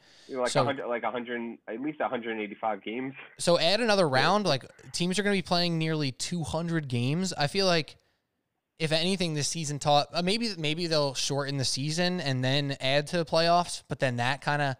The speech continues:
Speaker 2: throws off the, the statistical,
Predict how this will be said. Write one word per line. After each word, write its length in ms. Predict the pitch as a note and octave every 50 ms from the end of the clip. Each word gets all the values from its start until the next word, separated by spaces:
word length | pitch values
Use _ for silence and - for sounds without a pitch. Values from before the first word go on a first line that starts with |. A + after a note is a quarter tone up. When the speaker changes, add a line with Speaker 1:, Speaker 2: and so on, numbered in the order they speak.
| _ _ - _ _
Speaker 2:
throws 380 | - - C3+ C#3 C#3 C#3+ B2
off 300 | C#3 C3 C3+ C3 - -
the, 320 | - C3+ B2 A#2+ A2+ A2 A2+ B2
the 100 | B2 A#2
statistical, 880 | - - C3 - - C#3 B2+ - C#3 B2 - C3+ B2+ B2 A#2+ A#2+ A#2